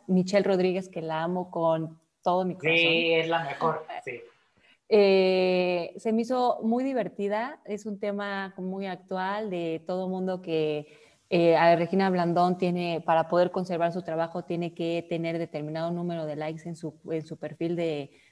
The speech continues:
Speaker 1: Facebook o de Instagram, no sé. Entonces es como todo lo que tiene que realizar para poder llegar a ese número de likes. Está muy divertida, eh, la verdad es que ya me la pasé bien. La he visto dos veces,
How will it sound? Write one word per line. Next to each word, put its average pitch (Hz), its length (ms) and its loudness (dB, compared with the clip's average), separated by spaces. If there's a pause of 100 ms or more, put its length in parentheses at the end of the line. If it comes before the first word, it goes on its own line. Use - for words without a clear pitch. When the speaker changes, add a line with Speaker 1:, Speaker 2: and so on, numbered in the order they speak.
(120)
Speaker 1:
Facebook 165 480 0
o 143 80 -8
de 147 80 -12
Instagram, 151 500 -10
no 156 60 -12
sé. 156 260 -14 (540)
Entonces 202 400 4
es 202 140 0
como 202 260 -4
todo 190 260 0
lo 170 280 2
que 170 100 -6
tiene 175 320 -4
que 170 500 -2
realizar 165 640 -4
para 160 260 -6
poder 156 220 -6
llegar 160 220 -4
a 165 40 -2
ese 165 160 -8
número 160 360 -6
de 147 80 -8
likes. 160 380 -6 (460)
Está 196 220 0
muy 220 260 6
divertida, 196 680 4 (260)
eh, 165 400 0
la 165 80 0
verdad 175 140 0
es 185 80 -6
que 185 80 -10
ya 175 100 -2
me 180 80 -2
la 170 140 0
pasé - 220 -2
bien. 202 240 2
La 220 100 8
he 240 40 8
visto 233 300 4
dos 190 200 4
veces, 196 480 -2